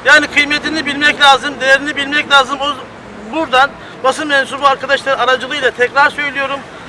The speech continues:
On dört Kasım Pazar günü saat on birde tüm halkımızı Ünye Havaalanı'nda yarışımızı izlemeye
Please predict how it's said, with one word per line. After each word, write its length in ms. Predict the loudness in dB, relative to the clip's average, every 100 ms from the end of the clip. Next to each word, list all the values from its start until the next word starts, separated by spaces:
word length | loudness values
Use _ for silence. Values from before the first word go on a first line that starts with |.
| -16 0
On 220 | 2 4
dört 200 | 2 0
Kasım 360 | 0 0 -2 -2
Pazar 420 | 0 2 4 2
günü 240 | 0 -6
saat 280 | 0 2 2 0
on 220 | -2 -2
birde 360 | -2 0 0 -2 -10 -18 -8
tüm 160 | -4
halkımızı 800 | 6 6 6 0 -2 -2 -2 -4 -6 -16 -20 -20 -20 -18 -8
Ünye 220 | -4 2
Havaalanı'nda 960 | 4 6 6 6 6 4 2 6 4 4
yarışımızı 480 | -2 -4 -6 -8 -6
izlemeye 440 | -8 -6 -4 -4